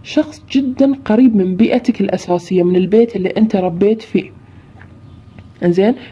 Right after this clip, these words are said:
البيت اللي تربيت فيه، الصحبة القديمة الوفية، هذولين راح يساعدونك تصل إلى أهداف جدا كثيرة جديدة في حياتك كلها، منها الزواج، لأنه طلعت عندنا هني كرت الأميرة العزباء، منها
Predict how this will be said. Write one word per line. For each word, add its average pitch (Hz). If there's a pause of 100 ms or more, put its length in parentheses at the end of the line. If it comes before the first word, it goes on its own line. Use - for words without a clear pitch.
البيت 240
اللي 370
تربيت 285
فيه، 277
الصحبة -
القديمة 247
الوفية، 220 (560)
هذولين 240
راح 247
يساعدونك 247
تصل -
إلى 214
أهداف 214
جدا 202
كثيرة 220
جديدة 190 (540)
في -
حياتك 233
كلها، 185
منها 262
الزواج، 202
لأنه 190
طلعت 202
عندنا 190
هني 190 (400)
كرت 240
الأميرة 220
العزباء، 185 (480)
منها 277